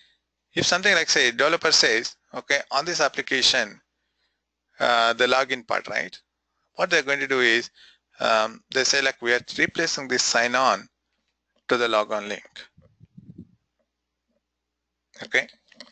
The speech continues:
so they say, um, they are going to, they are going to change this sign on to the log on link.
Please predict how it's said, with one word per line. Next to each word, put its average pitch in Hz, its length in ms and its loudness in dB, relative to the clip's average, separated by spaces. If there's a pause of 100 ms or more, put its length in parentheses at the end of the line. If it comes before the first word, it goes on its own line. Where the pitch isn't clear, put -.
(160)
so 131 100 2
they 117 160 2
say, 120 400 2 (1300)
um, 107 540 0 (560)
they 127 80 2
are 139 80 2
going 190 180 -8
to, 139 160 -2 (140)
they 135 120 2
are 139 60 2
going 156 180 -2
to 151 80 -8
change 127 340 0
this - 360 -6 (560)
sign 127 300 0
on 131 200 0
to 113 100 -6
the 117 340 2 (520)
log 110 200 2
on 101 160 -4
link. 90 200 -12